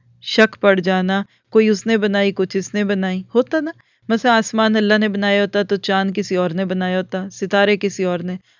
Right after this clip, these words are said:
آپ کہیں پتہ نہیں چلتا کیا کس نے بنایا، کیا یاد کریں۔ نہیں، سب کچھ اس ایک نے بنا دیا۔ ایون جو کام تم کرتے ہو وہ بھی اس نے بنائے، کیونکہ وہ اکیلا ہے۔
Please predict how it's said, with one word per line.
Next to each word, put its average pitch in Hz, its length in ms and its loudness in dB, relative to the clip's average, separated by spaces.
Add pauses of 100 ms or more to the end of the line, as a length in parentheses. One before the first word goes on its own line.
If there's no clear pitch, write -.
آپ 226 220 -2
کہیں 247 120 -2
پتہ 254 240 -6
نہیں 208 200 0
چلتا 202 420 0
کیا 196 340 -2
کس - 240 -8
نے 202 120 -2
بنایا، 185 480 -2
کیا 185 320 -2
یاد 196 260 0
کریں۔ 185 380 -6 (420)
نہیں، 262 380 0 (280)
سب 233 340 0 (160)
کچھ 277 260 -2
اس 240 140 -6
ایک 240 300 2
نے 269 120 -2
بنا 233 360 2
دیا۔ 185 240 -4 (800)
ایون 247 400 2
جو 262 140 0
کام 233 260 2
تم 247 340 0
کرتے 254 340 0
ہو 240 100 4
وہ 214 200 2
بھی 233 140 2
اس 277 200 -4
نے 262 160 0
بنائے، 190 420 -2 (1600)
کیونکہ 226 220 -4
وہ 254 140 0
اکیلا 277 400 0
ہے۔ 233 100 -4